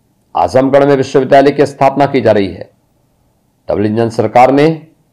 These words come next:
पूर्ववर्ती सरकारों की भ्रष्टाचार, भाई भतीजावाद और जातिवाद से युक्त भर्ती प्रक्रिया से निजात दिलाकर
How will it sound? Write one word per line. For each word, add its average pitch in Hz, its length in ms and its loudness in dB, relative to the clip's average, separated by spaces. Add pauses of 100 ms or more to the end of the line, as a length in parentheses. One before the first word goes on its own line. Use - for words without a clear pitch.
(440)
पूर्ववर्ती 123 460 2
सरकारों 127 520 2
की 135 140 -4
भ्रष्टाचार, 123 640 2 (840)
भाई 117 160 2
भतीजावाद 131 840 2 (520)
और 110 180 2
जातिवाद 120 540 2
से 107 280 -4
युक्त 107 460 -6 (600)
भर्ती 135 360 0
प्रक्रिया 127 460 2
से 127 140 -4
निजात 113 280 2
दिलाकर 120 400 0